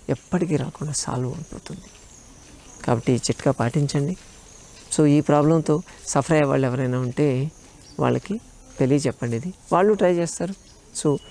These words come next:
మీ ఫీడ్‌బ్యాక్ కింద ఉండేటువంటి మా ఫోన్ నెంబర్కి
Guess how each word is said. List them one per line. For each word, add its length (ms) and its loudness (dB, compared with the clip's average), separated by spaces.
మీ 100 6
ఫీడ్‌బ్యాక్ 440 2
కింద 220 -2
ఉండేటువంటి 800 -2
మా 240 0
ఫోన్ 300 -2
నెంబర్కి 420 -6